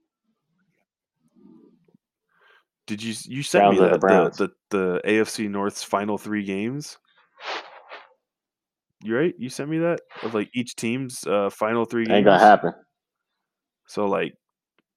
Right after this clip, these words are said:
Speaker 1: right now, let's go through, let's just go through the North real quick. Um, the Browns, the Browns play the Packers Saturday.
Speaker 2: They,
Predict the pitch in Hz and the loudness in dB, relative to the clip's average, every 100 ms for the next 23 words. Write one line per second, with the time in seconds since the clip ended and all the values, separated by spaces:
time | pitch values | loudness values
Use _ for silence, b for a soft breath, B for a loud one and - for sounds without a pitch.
0 | _ _ _ 110 113 113 113 117 113 113 | _ _ _ 0 0 0 0 0 -2 -2
1 | 123 107 98 92 123 - 101 101 90 92 | -4 -4 -6 -6 -6 -6 -8 -8 -8 -10
2 | 85 80 73 - - - - - - 90 | -10 -10 -14 -14 -14 -12 -14 -14 -14 -10
3 | 85 69 62 - 82 98 98 123 165 - | -8 -10 -10 -12 -2 0 0 0 -4 -8
4 | - _ _ _ _ _ _ _ _ _ | -20 _ _ _ _ _ _ _ _ _
5 | _ _ _ _ _ _ _ _ _ _ | _ _ _ _ _ _ _ _ _ _
6 | _ 104 101 98 98 110 143 151 - _ | _ -6 -2 0 2 2 0 -6 -12 _
7 | 117 104 92 - 113 - 98 87 - - | -2 0 -2 0 -2 0 -4 -6 -10 -18
8 | _ _ _ _ - - 117 117 71 - | _ _ _ _ -14 -4 0 0 -2 -10
9 | - - _ _ _ _ _ _ _ _ | -18 -20 _ _ _ _ _ _ _ _
10 | _ _ _ _ _ - | _ _ _ _ _ 2